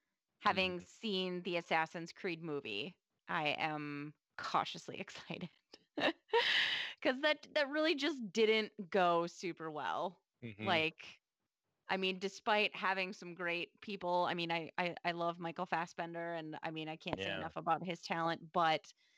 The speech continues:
Speaker 1: the movie just, yeah, it didn't, it didn't represent Assassin's Creed very well. So, um, hopefully by taking their time and making it a series, they can really do something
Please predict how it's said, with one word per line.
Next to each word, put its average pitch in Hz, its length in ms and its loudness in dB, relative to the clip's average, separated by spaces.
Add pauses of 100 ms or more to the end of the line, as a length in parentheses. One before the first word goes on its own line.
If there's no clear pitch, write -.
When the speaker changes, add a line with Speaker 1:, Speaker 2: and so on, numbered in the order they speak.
(640)
Speaker 1:
the 214 80 2
movie 190 580 4
just, - 840 -6 (520)
yeah, 165 260 2
it 160 80 -2
didn't, 180 260 -4
it 208 120 2
didn't 247 360 -2
represent 165 600 -2
Assassin's 151 480 -12
Creed 123 420 -14 (440)
very 78 240 -4
well. 190 440 -2
So, 135 440 -2 (540)
um, 175 240 2
hopefully 185 680 2 (580)
by 175 120 4
taking 165 300 -2
their 156 120 -4
time 165 340 0
and 156 100 -2
making 156 300 -4
it 147 100 -6
a 160 40 -8
series, 151 520 -4
they 151 80 -8
can - 140 -12
really 64 200 -6
do - 120 -6
something - 400 -6